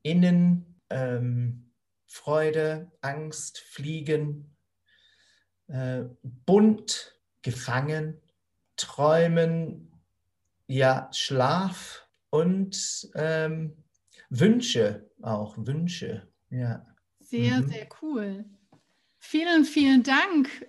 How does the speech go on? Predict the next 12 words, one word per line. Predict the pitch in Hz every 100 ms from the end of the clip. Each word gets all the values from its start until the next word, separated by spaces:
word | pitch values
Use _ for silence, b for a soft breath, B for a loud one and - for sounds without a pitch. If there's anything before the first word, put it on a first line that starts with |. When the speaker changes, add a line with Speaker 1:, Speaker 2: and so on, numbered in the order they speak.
| _ _ _ _ _ -
Speaker 1:
Ja. | 123 165 220 196 127 107
Speaker 2:
äh, | - 254 -
Markus, | 262 - -
für | - - - - -
deine | 262 208 -
Speaker 1:
<laughs> |
Speaker 2:
Zeit | - 285 269 370 320 - - 415 370 269 -
und | 277
Speaker 1:
Sehr | 247
Speaker 2:
für | -
Speaker 1:
gerne. | 190 294
Speaker 2:
deine, | 254 254 247